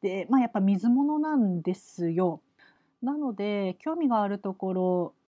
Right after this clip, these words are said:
今月は募集をしていても、来月は募集してないっていうのはやっぱ全然あります。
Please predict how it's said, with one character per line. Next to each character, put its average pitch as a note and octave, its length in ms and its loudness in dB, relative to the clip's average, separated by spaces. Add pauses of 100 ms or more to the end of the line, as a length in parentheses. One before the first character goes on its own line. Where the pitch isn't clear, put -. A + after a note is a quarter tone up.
(340)
今 D#4+ 300 -2
月 D#4+ 360 -4
は D#4 360 0
募 C4 160 -2
集 C4 180 -6
を C4 100 -2
し - 80 -14
て C4 100 -2
い B3 80 -2
て C4 100 0
も、 G3 140 2
来 G3+ 200 0
月 A3+ 280 -2
は A3+ 80 2
募 F#3 120 -2
集 G3 240 -4
し F#3+ 80 -14
て G3 140 -4
な F#3+ 160 0
い D#3 60 -2
っ D3+ 40 -14
て - 180 -12
い D#3 40 -4
う - 20 -6
の D#3 60 -6
は D#3 60 -8
や G3 60 -10
っ - 40 -20
ぱ G3+ 100 -2
全 F3 200 -2
然 F#3 200 -4
あ F3 80 -2
り F3 140 0
ま F3 160 -2
す。 - 200 -14